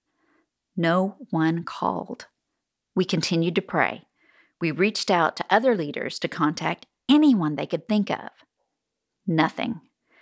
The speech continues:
It was two weeks before Bible studies would start. Our coordinator, Jenna French, had six young women committed to providing childcare,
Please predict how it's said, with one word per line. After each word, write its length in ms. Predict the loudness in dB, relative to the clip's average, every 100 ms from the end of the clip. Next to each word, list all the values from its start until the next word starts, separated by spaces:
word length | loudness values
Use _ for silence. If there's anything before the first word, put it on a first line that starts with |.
| _ _ _
It 80 | 0
was 160 | 0 0
two 240 | 2 4
weeks 320 | 4 2 -2
before 280 | -4 0 2
Bible 300 | 2 0 0
studies 400 | -6 -4 -4 -6
would 140 | -8 -8
start. 480 | -4 -2 -2 -6 -18 _ _ _ _ _ -4
Our 80 | -4
coordinator, 680 | 0 0 2 0 0 -2
Jenna 300 | -2 0 0
French, 480 | 0 0 0 -2 -6 -8 -20 -20 -14
had 220 | -6 -4
six 500 | -4 -2 0 0 -2
young 240 | -2 2 4
women 360 | 4 2 0
committed 440 | -2 0 2 2 0
to 120 | -2
providing 520 | -2 2 0 0 -6
childcare, 840 | -6 -4 -4 -4 -6 -12 -14 -14